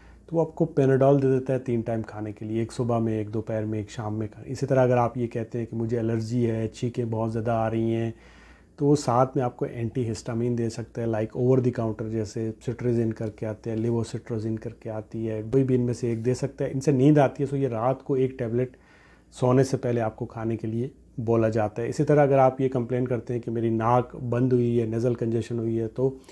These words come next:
कोई आपको saline के nasal ड्रॉप दे सकता है, या फिर Zynocin करके आता है पाकिस्तान में, जो बहुत कॉमन दिया जाता है, वो आपको दिया जाता है। But वो सात दिन से ज़्यादा इस्तेमाल नहीं करना होता। Sometime लोग ले लेते हैं और वो हर बार, हर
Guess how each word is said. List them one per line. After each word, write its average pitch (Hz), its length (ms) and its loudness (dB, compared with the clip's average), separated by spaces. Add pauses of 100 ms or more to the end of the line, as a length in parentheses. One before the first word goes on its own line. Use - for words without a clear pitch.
(420)
कोई - 140 -10
आपको 127 300 0
saline 123 440 2
के 123 80 0
nasal 117 320 2
ड्रॉप 113 300 0
दे 117 100 -2
सकता 113 360 -10
है, 107 120 -2
या 107 120 -4
फिर 117 240 -8 (380)
Zynocin 120 800 4
करके 110 300 -8
आता 107 220 -6
है 104 60 -10
पाकिस्तान 110 440 -6
में, 110 100 -2
जो 110 100 -4
बहुत 107 240 -2
कॉमन 110 380 -6
दिया 110 220 -4
जाता 104 340 -8
है, - 320 -12 (260)
वो 127 140 8
आपको 131 260 6
दिया 120 160 2
जाता 117 240 -2
है। 139 60 -4
But 135 140 -8
वो 156 60 -6
सात 127 340 -2
दिन 131 200 0
से 127 160 0
ज़्यादा 113 320 0
इस्तेमाल 110 400 -2
नहीं 110 120 -6
करना 110 220 -10
होता। 120 300 -16
Sometime 120 580 -4
लोग 117 260 2
ले 120 140 6
लेते 127 300 2
हैं 120 60 0
और 117 100 -2
वो 113 140 0
हर 117 180 -2
बार, 113 320 0 (500)
हर 123 160 4